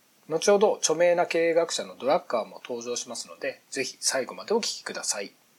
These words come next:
先ほど、まだ半分もあると捉えた人はポジティブ思考、もう半分しかないと捉えた人はネガティブ思考と言いましたが、まだ半分もあるが百パーセント良くて、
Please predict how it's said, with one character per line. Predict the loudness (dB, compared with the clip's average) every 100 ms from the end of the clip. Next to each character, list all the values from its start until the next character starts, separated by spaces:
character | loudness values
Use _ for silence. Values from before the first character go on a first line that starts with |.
| _ -8
先 | -4 0 2
ほ | 4
ど、 | 4 4
ま | 4
だ | 4
半 | 4 2 2
分 | 2
も | 2
あ | 0
る | -6
と | -6
捉 | -2 -2
え | -4
た | -8
人 | 0
は | 0 2
ポ | -2
ジ | -4
テ | -10 -10
ィ |
ブ |
思 | -6 -6 -6 -12
考、 | _ _ _ _
も | 4 4
う |
半 | 4 4
分 | 2 0
し | 0
か | -2
な | -4
い | -8 -4
と | 2
捉 | 4 4
え | 2
た | -6
人 | -4 4
は | 4
ネ | 4 -2
ガ | -4
テ | -4
ィ |
ブ | -6
思 | -6 -10
考 | -16 -6
と |
言 | -4
い | -2
ま |
し | -4 -4
た |
が、 | -6 -8 -10 _ 2
ま | 4
だ | 4
半 | 4 2 4
分 | 2
も | 2
あ | -2
る | -8 _ 2
が | 4 4
百 | 0 -4 4
パ | 6
ー |
セ | 4 -2
ン |
ト | -6
良 | -12
く | -10
て、 | -8 -8